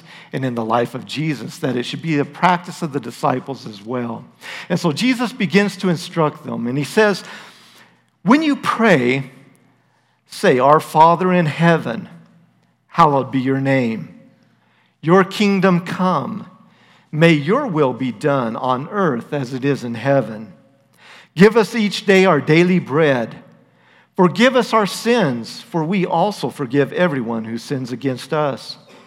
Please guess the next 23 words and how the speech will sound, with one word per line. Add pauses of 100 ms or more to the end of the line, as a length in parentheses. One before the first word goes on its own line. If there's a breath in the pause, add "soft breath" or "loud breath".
(480 loud breath)
And
lead
us
not
into
temptation, (640 soft breath)
but
deliver
us
from
the
evil
one.'" (800 loud breath)
The
New
Living
Translation, (1300 loud breath)
it
reads
this
way.
It
says,